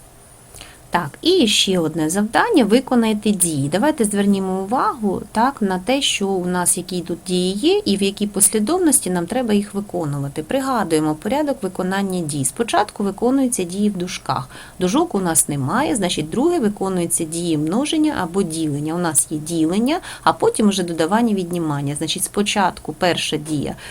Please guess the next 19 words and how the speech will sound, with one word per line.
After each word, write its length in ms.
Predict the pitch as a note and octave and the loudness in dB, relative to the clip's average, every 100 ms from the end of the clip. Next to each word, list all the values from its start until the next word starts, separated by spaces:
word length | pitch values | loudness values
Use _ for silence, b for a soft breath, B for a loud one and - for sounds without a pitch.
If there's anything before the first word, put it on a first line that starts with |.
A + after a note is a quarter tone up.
| B | B
це 120 | - | 0
у 40 | E3+ | 2
нас 180 | E3 | 2
буде 260 | E3 D#3+ D#3 | -2 -2 -2
ділення 520 | D#3 E3 E3+ G3 B3 | 0 0 2 2 2
двох 280 | C4 D#4 D#4 | 0 0 0
дробів, 360 | D#4+ E4 F4 - | 0 2 0 0
а 120 | F3 - | -4 -2
після 340 | F3+ G3 - - | -2 2 2 0
того 300 | - D#4+ D#4+ | 0 2 4
друга 400 | G#3+ A3 A#3+ C4+ | 4 4 4 0
дія, 400 | A#3+ C4+ C4+ C4+ B B - | 0 0 0 -2 B B 0
так, 200 | A#3 D4 | 0 2
це 140 | - D#3+ | 0 0
буде 300 | E3 G#3+ F#3+ | 0 0 0
вже 260 | D#3 E3 | 2 2
у 100 | G3 | 2
нас 340 | D3+ D#3+ F3 E3 | 0 2 2 0
віднімання 680 | E3 E3+ F3 D#3+ C3+ - | -4 0 0 2 0 -2